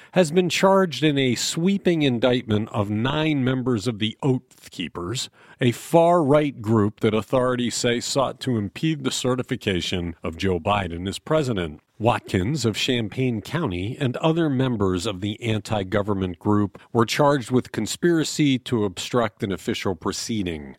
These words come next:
With every new court document filed, the Oath Keepers are identified more clearly as one of the most serious instigators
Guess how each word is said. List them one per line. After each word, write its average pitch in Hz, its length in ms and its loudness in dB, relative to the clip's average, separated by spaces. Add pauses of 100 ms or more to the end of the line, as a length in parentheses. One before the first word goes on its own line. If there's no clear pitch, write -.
(100)
With 147 140 0
every 214 220 4
new 180 180 4
court 160 380 0
document 127 540 0
filed, 90 500 -2
the 110 160 2
Oath 151 200 -2
Keepers 98 460 -4
are 104 140 0
identified 107 680 -2
more 110 220 0
clearly 101 560 0
as 90 140 -4
one 104 160 -2
of 95 100 -4
the 104 80 -2
most 101 480 -4
serious 113 640 0
instigators 87 960 -4